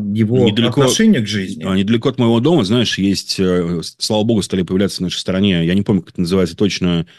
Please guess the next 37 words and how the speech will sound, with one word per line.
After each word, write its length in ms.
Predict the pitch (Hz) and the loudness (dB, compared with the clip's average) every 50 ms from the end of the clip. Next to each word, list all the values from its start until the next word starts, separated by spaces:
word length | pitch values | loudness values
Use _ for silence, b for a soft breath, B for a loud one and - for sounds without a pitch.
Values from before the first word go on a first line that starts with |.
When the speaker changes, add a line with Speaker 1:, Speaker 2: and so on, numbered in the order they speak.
| b b b b | b b b b
Speaker 2:
ну, 80 | - 147 | -2 0
короче, 320 | 139 156 135 110 - 92 | 0 0 -2 -2 -4 -4
такие 240 | - 107 - - 120 | -6 -8 -6 -6 -6
социальные 440 | - 101 - - 120 113 110 113 101 | -6 -6 -2 0 2 2 2 2 2
центры 340 | - - 135 135 110 98 87 | 0 0 -2 0 0 -2 -2
для 160 | 85 92 87 | 0 -2 -2
пожилых 420 | - 98 90 95 95 95 87 - | 0 -2 0 0 0 0 0 0
людей, 320 | 92 92 87 87 85 78 73 | -2 0 0 0 0 -2 -2
да, 140 | 80 95 107 | -2 -4 -4
куда 160 | - 90 87 | -4 -4 -6
ты 100 | 82 90 | -4 -4
можешь 220 | 90 92 87 - - | -4 -4 -6 -6 -6
прийти, 320 | - 92 90 - - 147 | -8 -8 -8 -4 -4 -4
там 140 | 143 90 82 | -4 -4 -6
всякие, 420 | - 87 82 - 87 85 82 82 - b b b b b b b b b b | -6 -8 -8 -6 -6 -4 -4 -6 -8 b b b b b b b b b b
всякие, 420 | - - - 92 82 - 95 90 87 | -8 -6 -4 -4 -4 -2 -2 -2 0
м, 720 | 82 85 82 82 80 82 82 76 78 80 78 82 82 78 | 0 0 -2 -2 -4 -4 -6 -8 -10 -12 -10 -10 -10 -8
кружки, 600 | - - 101 98 - - - - 117 110 107 101 | -4 -4 -4 -4 -4 -8 -4 0 2 2 2 2
занятия, 960 | 90 95 92 95 101 104 104 95 - - - 92 87 85 85 85 85 82 80 78 | 2 0 2 2 2 2 0 0 -2 -4 -4 -4 -2 -2 -2 -4 -4 -4 -6 -6
ты 80 | - 92 | -4 -4
можешь 160 | 95 92 - | -4 -4 -4
просто 200 | - 120 - - | -6 -8 -4 -2
туда 120 | 92 92 | -4 -2
прийти 300 | 82 - 101 90 - - | -2 -2 -2 -2 0 -2
пообщаться 480 | 95 98 95 87 - - 90 90 - 80 | 0 0 0 -2 -2 -4 -4 -6 -6 -8
с, 240 | 80 - - - - - | -10 -8 -8 -8 -4 -2
э, 400 | 90 87 87 85 85 82 82 82 | -2 -2 0 0 0 0 0 2
людьми 320 | 85 117 110 101 98 - 120 107 | 4 4 4 4 4 2 2 0
Speaker 1:
Ну, 60 | 95 - | -2 -4
Speaker 2:
своего 320 | - - 98 95 95 98 | -4 -2 0 2 2 0
же 100 | 90 92 | 0 0
возраста 400 | 92 110 120 104 95 87 - - | -2 0 0 -2 -2 -4 -4 -4
и 20 | 95 | -4
Speaker 1:
это 60 | 98 | -2
Speaker 2:
все 80 | - 107 | 2 2
прочее. 200 | 107 107 98 104 | 2 4 4 2
Speaker 1:
называется 360 | 131 139 139 117 110 123 113 | 2 2 0 0 -2 -4 -6